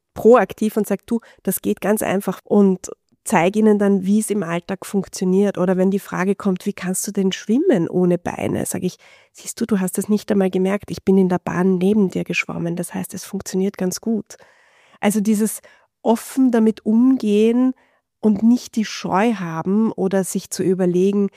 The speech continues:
was ist denn korrekt, was ist politisch korrekt.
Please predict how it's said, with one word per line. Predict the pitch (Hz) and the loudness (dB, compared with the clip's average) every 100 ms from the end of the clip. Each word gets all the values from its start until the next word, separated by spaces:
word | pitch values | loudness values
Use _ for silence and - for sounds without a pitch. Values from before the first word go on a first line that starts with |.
| _ - | _ -6
was | 185 - | -6 -4
ist | 220 - | -6 -2
denn | 208 | -2
korrekt, | - 190 180 190 - - 214 | 0 -4 -2 -6 -8 -16 -8
was | 185 | -6
ist | - - - | -6 -10 -4
politisch | 208 190 - 190 - | -2 -2 -2 -8 -6
korrekt. | 180 165 165 - - | -6 -4 -8 -12 -20